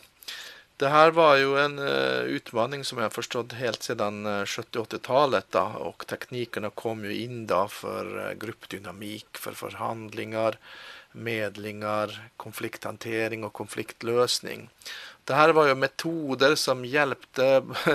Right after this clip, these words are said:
<laughs> till och med fiender att arbeta tillsammans. Eh, från konflikter så kom ju då en gemensam förståelse och då kom också, eh, fantastiska resultat fram.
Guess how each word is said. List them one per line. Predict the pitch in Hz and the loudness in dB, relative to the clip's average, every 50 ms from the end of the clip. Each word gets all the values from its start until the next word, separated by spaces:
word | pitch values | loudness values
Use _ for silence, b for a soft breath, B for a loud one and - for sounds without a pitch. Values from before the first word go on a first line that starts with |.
| 135 - | 2 0
<laughs> | - - - - - _ - - | -6 -12 -12 -12 -16 _ -16 0
till | - 160 151 151 | 2 4 4 6
och | 143 | 6
med | 139 139 139 | 6 4 2
fiender | - - 175 160 143 131 131 127 139 151 151 165 175 151 | 2 0 -2 -2 0 0 0 0 0 4 8 8 10 10
att | 139 135 - - | 10 8 8 6
arbeta | - 143 147 135 127 117 120 143 180 220 220 196 - - _ - - 90 101 | 6 6 6 4 2 2 2 2 4 4 4 2 0 -2 _ 2 4 4 4
tillsammans. | - - - 98 101 - - - 82 101 92 76 73 76 67 - - - - - - B B B B B B B B B B | 2 -2 -6 -4 -2 -2 -2 -2 -2 -2 -4 -6 -6 -6 -8 -12 -12 -10 -10 -10 -10 B B B B B B B B B B
Eh, | - 123 123 123 120 120 117 117 | -4 -2 0 0 2 2 0 0
från | 120 - - - - - - - 135 135 143 147 151 156 151 - | -2 -6 -10 -10 -10 -10 -4 0 0 2 2 2 2 0 -4 -8
konflikter | - - - 139 135 - - 147 160 - - - - 107 98 | -10 -10 -10 -8 -8 -6 -4 -4 -6 -6 -8 -6 -2 -2 -2
så | 98 - - 117 | 0 -2 -4 -6
kom | - - - 139 135 143 143 139 131 | -8 -6 -2 -2 -2 -2 -2 -6 -8
ju | 120 113 117 117 | -6 -4 -4 -4
då | 117 117 113 110 107 107 104 104 101 101 | -2 2 4 6 8 8 6 6 4 0
en | 104 107 101 90 - | -2 -2 -4 -6 -10
gemensam | - 120 123 113 113 117 110 107 101 104 - 110 - 101 | -8 -6 -6 -6 -4 -2 -4 -4 -4 -4 -4 -6 -6 -6
förståelse | - 117 - - - - 147 139 147 143 143 123 104 90 85 - - - 85 95 110 B B B B B B B B B B | -6 -4 -4 -4 -2 -2 -4 -2 -2 0 2 2 2 0 -2 -4 0 2 2 2 2 B B B B B B B B B B
och | - - 113 117 | -10 -10 -8 -6
då | 120 123 123 120 117 | -2 0 0 0 0
kom | 117 - - 123 87 - | -2 -4 -6 -6 -6 -4
också, | - 110 - _ - - - - 135 110 113 110 - 78 | -8 -8 -8 _ -6 -4 -4 -2 0 0 0 0 0 0
eh, | 95 110 107 107 101 98 87 78 - - | 0 2 2 2 0 0 -2 -4 -8 -14
fantastiska | - - - - 139 123 120 - 131 127 - - - - - - - - | -18 -16 -4 -2 -2 -2 0 -4 -4 -4 -4 -6 -6 -6 -4 -4 -4 -4
resultat | 120 107 - - 95 - - - - 82 69 71 - - | -4 -4 -6 -6 -8 -8 -8 -6 -4 -4 -4 -4 -4 -8
fram. | - - - - - - - | -10 -6 -4 -4 -4 -4 -6